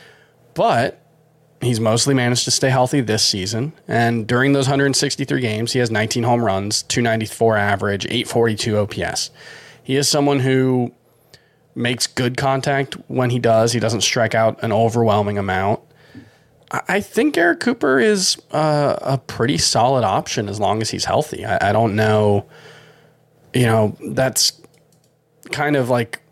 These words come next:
is he going to stay healthy moving forward? Well, the fact that he's only thirty-seven percent rostered, it probably makes that a little moot.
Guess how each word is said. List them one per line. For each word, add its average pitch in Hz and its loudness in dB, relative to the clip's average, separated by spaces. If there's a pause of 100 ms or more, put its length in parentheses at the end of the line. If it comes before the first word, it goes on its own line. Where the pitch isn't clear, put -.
(840)
is 147 0
he 147 2
going 135 2
to 127 -2
stay 123 0
healthy 120 0
moving 107 -2
forward? 175 2
Well, 156 2
the 151 -2
fact 160 -2
that 147 0
he's 131 0
only 127 2
thirty-seven 117 -2
percent 113 -4
rostered, 113 0
it 110 -6
probably 131 0
makes 104 -4
that 104 2
a 101 0
little 95 -6
moot. 101 -2